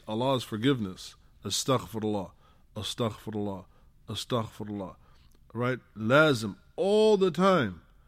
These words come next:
Then for that one, جَعَلَ اللَّهُ, right, مِنْ كُلِّ ضِيقٍ. Then Allah will make for the, when you have that tightness in your chest, right,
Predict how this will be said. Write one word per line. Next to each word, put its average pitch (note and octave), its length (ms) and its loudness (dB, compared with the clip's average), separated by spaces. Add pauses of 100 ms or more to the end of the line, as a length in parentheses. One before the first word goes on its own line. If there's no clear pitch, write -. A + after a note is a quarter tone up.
(320)
Then D3+ 300 4
for C3 200 -2
that C#3 240 2
one, F#3 240 2
جَعَلَ C#3 240 0
اللَّهُ, D#3 840 0 (100)
right, C3+ 240 -2
مِنْ B2 360 -2
كُلِّ A#2+ 320 0
ضِيقٍ. C3+ 300 2 (380)
Then G#2 100 -6
Allah B2+ 380 4
will B2 160 2
make C3 320 2 (240)
for A2 280 -4
the, A2 220 -6
when A#2 220 0
you A2+ 180 2
have D3+ 380 2
that A#2+ 180 0
tightness C3+ 440 -2
in B2 120 -6
your A2 220 -6
chest, F#3+ 520 -4
right, D#3+ 320 0